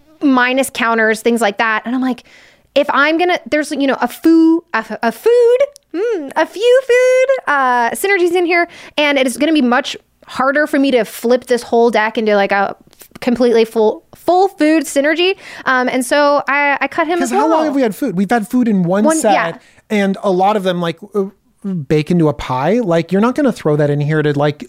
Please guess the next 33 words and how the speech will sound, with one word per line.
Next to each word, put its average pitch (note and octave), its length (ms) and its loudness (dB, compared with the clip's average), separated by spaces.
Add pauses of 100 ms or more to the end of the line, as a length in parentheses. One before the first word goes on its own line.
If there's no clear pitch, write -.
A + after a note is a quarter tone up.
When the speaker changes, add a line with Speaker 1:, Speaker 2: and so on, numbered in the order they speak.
Speaker 2:
go D#3+ 180 2
deeper D3+ 320 -2
down D3+ 180 -2
the C#3+ 60 -2
food C#3 200 0
synergy. F#4 180 4 (100)
Speaker 1:
No, C4 300 2
and D#4+ 200 0
Speaker 2:
No, E4+ 140 2
it's G#3+ 140 -2
just C4+ 180 -4
bad. C4 320 0
Speaker 1:
And, A4+ 100 0
like, A4+ 120 0
sure, G#4 300 -2
like, E4+ 120 0
I, C#4 160 -4 (120)
I C4 40 0
could C4 120 -4
play, B3+ 160 0
like, B3 160 2
Cauldron B3+ 260 0
Familiar A#3 720 2
and, A3+ 160 0
like, G#3+ 180 0
sack G#3+ 380 -4
food, G#3+ 600 2
you A#3+ 160 -6
know, A3 200 0
and A3+ 320 -2
do C4 100 -2
that. A#3 240 -2
But C4+ 180 -2